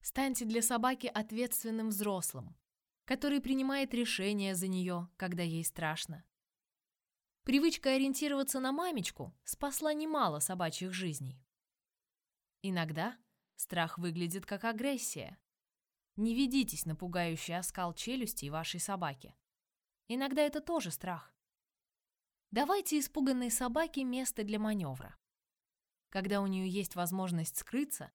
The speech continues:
или просто отойти от пугающего объекта, её тревожность снижается. Большую роль в этом вопросе играет расслабленный поводок. Контрабусловливание — умное слово,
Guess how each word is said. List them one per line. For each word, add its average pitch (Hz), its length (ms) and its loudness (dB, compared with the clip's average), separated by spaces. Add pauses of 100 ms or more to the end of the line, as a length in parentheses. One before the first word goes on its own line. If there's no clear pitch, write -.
(160)
или 220 180 4
просто 220 480 0
отойти 180 380 -4
от 165 120 -4
пугающего 170 640 -2
объекта, 269 500 -2 (580)
её 226 260 2
тревожность 240 680 0
снижается. 226 760 -2 (1160)
Большую 185 480 0
роль 226 220 2
в 254 60 0
этом 190 220 0
вопросе 139 520 -6 (360)
играет 330 540 0 (140)
расслабленный 277 760 2
поводок. 240 600 -2 (1120)
Контрабусловливание — 220 1500 0 (640)
умное 294 340 2
слово, 381 480 2